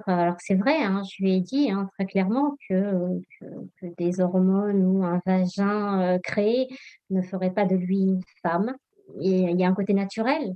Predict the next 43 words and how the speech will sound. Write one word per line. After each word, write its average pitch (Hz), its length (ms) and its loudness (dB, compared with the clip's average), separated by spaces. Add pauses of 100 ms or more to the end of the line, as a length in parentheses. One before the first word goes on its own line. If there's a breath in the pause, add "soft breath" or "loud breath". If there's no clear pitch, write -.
à 190 160 -2
être 190 200 -2
une 190 160 2
femme, 196 280 0
je 185 120 -4
lui 180 200 2
ai 185 60 2
dit 247 260 -2
à 208 60 2
une 185 160 0
époque, 180 300 -4
hein, 175 120 0
on 170 60 -2
n'est 185 80 0
pas 180 220 0
assigné, 202 760 0
euh, 180 460 0
fille, 220 380 0 (480 loud breath)
on 185 320 2
est 226 300 0 (280)
fille 220 540 -2
et 170 40 -2
ensuite 196 360 -4
il 185 80 2
y - 20 -4
a - 20 -18
toute 185 160 -4
l'éducation 190 640 0
qui 220 160 -2
va 202 120 2
derrière. 277 360 2 (100)
Mais, 185 340 0
euh, 170 220 -4
bon, 147 140 -4 (300)
j'ai 190 180 2
appris 190 240 -2
que 196 100 -2
ça 185 160 0
c'était 185 280 -2
transphobe 180 520 -2
de, 180 300 2
de 143 160 -2
dire 180 180 -2